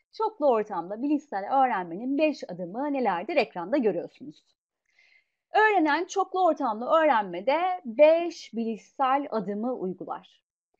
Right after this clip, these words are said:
Sözel çalışan bellekte işlenecek sözcüklerin seçimi,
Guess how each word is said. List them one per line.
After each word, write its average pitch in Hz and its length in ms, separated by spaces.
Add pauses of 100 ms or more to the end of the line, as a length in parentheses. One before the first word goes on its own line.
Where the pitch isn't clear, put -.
(600)
Sözel 320 480
çalışan 214 600
bellekte 175 480
işlenecek 165 560
sözcüklerin 190 600
seçimi, 339 440